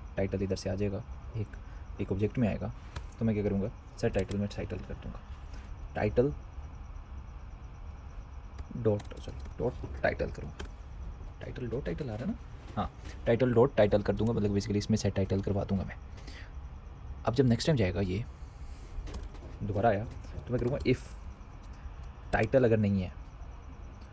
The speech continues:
तो ही ये चीज़ चलाए, So format कर देते हैं। अगर title नहीं है तो ही ये चीज़ चले, else ना चले यार,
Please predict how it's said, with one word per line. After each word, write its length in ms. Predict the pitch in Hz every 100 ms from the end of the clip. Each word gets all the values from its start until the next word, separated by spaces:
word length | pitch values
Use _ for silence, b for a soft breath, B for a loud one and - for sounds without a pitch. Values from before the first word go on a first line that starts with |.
| - - - - - - - - - - - - -
तो 160 | 143
ही 220 | 127 127 135
ये 100 | 113
चीज़ 280 | - 104
चलाए, 300 | - - - - - - - - - - - - - - - - - - - - - -
So 100 | -
format 260 | - -
कर 60 | -
देते 140 | -
हैं। 640 | - - - - - - -
अगर 120 | -
title 260 | 110 104 104
नहीं 160 | 101 110
है 120 | 160 - -
तो 60 | 110
ही 120 | 107
ये 140 | 101
चीज़ 260 | - 131 - - -
चले, 220 | 104 117 - -
else 500 | - - 123 - -
ना 60 |
चले 220 | 95 104
यार, 100 | 113